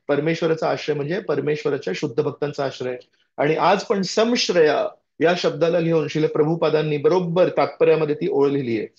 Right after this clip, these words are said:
तर किती प्रभुपादांचे जे तात्पर्य आहेत, ते किती वैचारिक आहेत.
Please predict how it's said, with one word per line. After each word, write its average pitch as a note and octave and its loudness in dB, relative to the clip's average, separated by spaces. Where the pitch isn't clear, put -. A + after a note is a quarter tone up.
तर E3 -2
किती A3+ 0
प्रभुपादांचे D#3+ 0
जे G3+ -2
तात्पर्य F3+ 0
आहेत, D#3+ 2
ते F3+ 4
किती F3+ -4
वैचारिक A3 2
आहेत. - -4